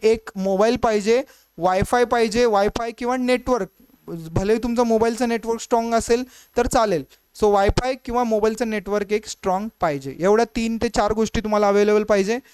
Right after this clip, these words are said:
स्क्रीन, मोबाईल आणि वायफाय, बस या तीन गोष्टीवर. आणि चौथी गोष्ट म्हणजे कॅपिटल ट्रेडिंग करण्यासाठी. ओके, सगळे सेटअप आहे, सगळे, सगळे. पण कालच हिरो झिरोचा ट्रेड घेतला आणि तिकडे सर सगळंच लॉस झालो मी.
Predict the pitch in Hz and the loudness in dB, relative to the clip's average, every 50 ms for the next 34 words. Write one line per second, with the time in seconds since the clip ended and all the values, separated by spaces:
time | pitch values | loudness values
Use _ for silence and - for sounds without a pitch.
0 | _ _ _ - - - - 226 233 254 269 277 302 240 175 180 190 208 208 190 | _ _ _ -18 -12 -8 -4 -2 -2 -2 -2 -4 -8 -10 -8 -6 -2 -2 0 2
1 | 226 226 240 262 233 208 214 220 240 240 220 190 175 - - 139 113 _ 160 175 | 2 2 2 0 -2 -4 -4 -2 0 0 0 0 -2 -4 -10 -16 -20 _ -4 -2
2 | 214 220 - 254 233 - _ 247 233 233 226 208 190 - - 156 135 - - - | -2 0 0 0 -2 -2 _ -6 -6 -2 -2 -2 -4 -4 -8 -10 -12 -12 -16 -20
3 | - _ _ 165 185 208 208 - 247 233 226 - 240 233 233 226 - 247 226 220 | -20 _ _ -2 -2 -2 0 0 0 0 2 0 0 2 2 0 0 -2 -2 0
4 | 233 285 415 - - _ _ - 226 214 - - 226 185 202 196 185 175 - 208 | 0 -2 -2 -4 -8 _ _ -2 0 0 0 -2 -4 -4 -4 -4 -4 -2 0 -2
5 | 202 190 202 202 196 208 180 170 175 180 175 - 175 - - 127 - _ _ _ | 0 -2 -4 -6 -4 -4 -4 -4 -6 -8 -8 -10 -12 -12 -12 -16 -18 _ _ _
6 | _ _ 196 226 220 262 214 175 - - _ _ - - 226 226 254 247 220 202 | _ _ -2 -2 0 0 0 0 -2 -8 _ _ -2 -2 2 2 4 4 4 2
7 | - 233 220 214 214 233 190 220 226 226 220 - 220 208 226 233 233 226 - 226 | 2 0 -2 0 0 0 0 0 0 0 0 0 0 2 2 2 2 0 -2 -4
8 | 208 233 240 214 165 - _ _ _ _ 190 190 185 - 214 214 214 240 240 - | 0 0 0 0 0 -4 _ _ _ _ -8 -8 -2 0 2 2 2 2 0 0
9 | 202 208 214 226 208 226 220 233 226 240 214 - - 233 240 226 214 190 - 208 | -2 -2 -2 0 0 0 -2 0 -2 -2 -2 0 0 0 0 0 0 -2 0 0
10 | 214 220 208 220 233 233 233 - 240 240 - - 220 214 233 254 262 240 - 233 | -2 -2 -2 0 0 0 0 0 -2 -2 0 0 0 2 2 2 0 -2 -2 0
11 | 226 208 214 185 175 185 160 151 156 147 135 | 2 2 2 2 2 2 2 2 2 0 -2